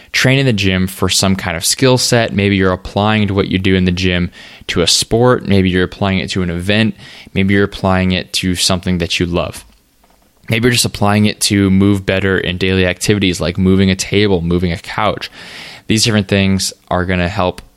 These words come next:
If you have these things, it's gonna create a goal for you, and it's also gonna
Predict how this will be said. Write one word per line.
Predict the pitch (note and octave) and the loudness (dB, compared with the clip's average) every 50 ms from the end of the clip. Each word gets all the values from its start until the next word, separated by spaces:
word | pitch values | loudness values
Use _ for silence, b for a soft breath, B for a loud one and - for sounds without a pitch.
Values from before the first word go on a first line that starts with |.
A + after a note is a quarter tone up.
| _ _ _ _ _ b b b b b b b b b | _ _ _ _ _ b b b b b b b b b
If | - G2 G#2 | -6 -4 -2
you | G2 | -2
have | F#2+ B2 C3 B2 | 0 0 0 0
these | B2 A2 - | -2 -2 0
things, | - A2+ A2 G2 | 0 0 0 0
it's | F#2+ F#2 | 0 0
gonna | G#2+ G2+ F#2+ | 0 0 -2
create | - - - G2+ F2 F2+ | -2 -2 -2 0 0 -2
a | F#2 | 0
goal | - G2 G2+ G#2+ G#2+ | 0 2 2 2 2
for | - - A#2+ | 0 0 0
you, | A#2+ A#2+ B2 B2 B2 | 0 2 4 4 4
and | A#2 G#2 | 4 2
it's | G2 - - | 0 0 0
also | F#2 F#2+ - - F#2+ | -2 -2 -2 -2 -2
gonna | G2+ G2 F#2 F2+ F#2 - | -2 -2 0 -2 -2 -4